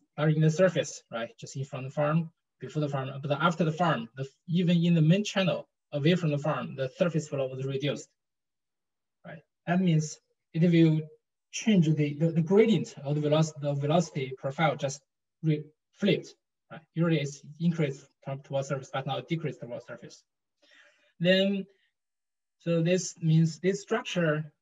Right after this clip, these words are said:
will cause the tur-, the, uh, turbulence mixing. The turbulence is from the velocity share.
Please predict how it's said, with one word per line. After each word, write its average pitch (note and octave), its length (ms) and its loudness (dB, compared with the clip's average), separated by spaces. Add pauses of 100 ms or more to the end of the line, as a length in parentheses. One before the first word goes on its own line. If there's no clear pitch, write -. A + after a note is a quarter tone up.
(120)
will D3+ 200 -14
cause D3 420 -10
the C#3+ 120 -14
tur-, - 280 -14 (140)
the, C#3 380 -10 (220)
uh, B2 140 -12 (180)
turbulence D#3 340 -12
mixing. B2+ 460 -18 (160)
The D3 220 -12
turbulence A3 560 -10
is C3 200 -18
from C3+ 320 -12
the C3+ 120 -10
velocity C3+ 460 -10
share. C3+ 480 -8